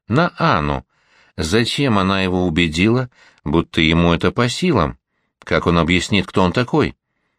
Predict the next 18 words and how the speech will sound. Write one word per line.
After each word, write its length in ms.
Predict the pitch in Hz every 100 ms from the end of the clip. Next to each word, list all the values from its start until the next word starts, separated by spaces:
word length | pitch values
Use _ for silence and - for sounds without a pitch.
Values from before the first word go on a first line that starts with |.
| -
Почему 360 | 80 - 87 92
она 160 | 92
никогда 440 | 92 90 95 95 98
ему 140 | 98
не 160 | 95 90
говорила, 580 | 98 101 135 120 67 - _ _ _
что 240 | - - 101
вся 220 | - 156
его 220 | 143 147
жизнь 440 | 139 185 117 73 - _ _ -
на 160 | 82
самом 360 | - 92 90 90
деле 400 | 107 101 76 62 _ _ -
жалкая, 580 | 71 92 101 98 - 76
безобразная, 880 | 80 87 80 101 104 85 85 71 - _ _ -
замызганная, 1000 | 78 110 117 131 107 90 82 80 71 - _ _ -
окровавленная 960 | 101 101 113 110 117 113 117 120 123
тряпка? 640 | - 147 113 - 85 73